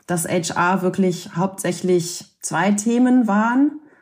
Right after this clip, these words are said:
Personalkosten und Recruiting. Und das ist definitiv was, was ich in meiner heutigen H-R-Arbeit überhaupt nicht mehr so sehe.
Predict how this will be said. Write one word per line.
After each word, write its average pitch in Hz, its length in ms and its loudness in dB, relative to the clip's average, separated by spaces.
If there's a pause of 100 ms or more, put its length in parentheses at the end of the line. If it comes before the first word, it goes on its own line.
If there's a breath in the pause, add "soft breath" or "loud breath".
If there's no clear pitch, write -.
Personalkosten 214 1400 0
und 185 240 -2
Recruiting. 147 720 -2 (640 soft breath)
Und 185 200 0
das - 200 -2
ist - 320 -4
definitiv 202 680 2
was, 175 300 -4
was 175 240 -4
ich 165 260 -4
in 170 140 0
meiner 165 720 0
heutigen 190 760 0
H-R-Arbeit 151 1040 -4
überhaupt 160 340 -2
nicht 151 200 -4
mehr 143 140 -2
so 139 120 -6
sehe. 147 440 -6